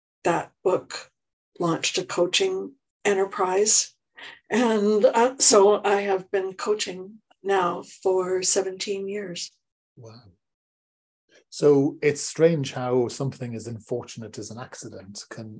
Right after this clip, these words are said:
Speaker 2: actually open paths and gateways and choices and opportunities. And,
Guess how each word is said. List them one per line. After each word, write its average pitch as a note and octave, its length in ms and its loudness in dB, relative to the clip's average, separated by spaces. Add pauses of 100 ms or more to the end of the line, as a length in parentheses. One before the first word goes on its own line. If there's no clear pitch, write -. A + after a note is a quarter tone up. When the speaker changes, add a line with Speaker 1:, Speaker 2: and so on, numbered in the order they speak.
Speaker 2:
actually G#2+ 380 -10
open G#2 580 -10 (1600)
paths - 420 -8
and A#2 120 -10
gateways A2 680 -6
and G2 100 -18
choices A#2 420 -10
and A#2 100 -12
opportunities. A#2 1000 -14
And, G#2 680 -18